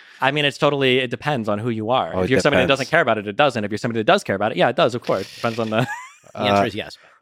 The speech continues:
Speaker 2: Okay. Should porn be banned?
Speaker 1: No.
Speaker 3: If you could do it, yes.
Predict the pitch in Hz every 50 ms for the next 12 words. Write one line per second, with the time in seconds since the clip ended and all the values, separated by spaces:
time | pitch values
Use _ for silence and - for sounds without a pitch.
0 | - - - - - 73 - - _ _ _ - - _ _ _ _ _ _ _
1 | _ - - 117 101 _ - - 131 127 120 113 104 85 80 101 95 92 92 87
2 | 80 73 - - _ _ _ - - _ _ _ _ _ _ - - 104 98 87
3 | 82 80 80 80 _ _ _ _ _ _ _ _ _ _ _ _ _ _ _ _
4 | _ _ _ _ _ _ _ - _ _ _ _ _ _ _ _ _ _ _ _
5 | _ _ _ _ _ _ _ _ _ _ _ _ _ _ _ _ - 143 143 -
6 | _ _ _ _ _ _ _ _ _ _ _ _ _ _ _ _ 104 117 120 113
7 | - - 131 110 98 - 117 113 127 160 - - - _ _ _ _ _ _ _
8 | _ _ _ _ _ _ _ _ - - 85 92 101 107 90 71 67 - -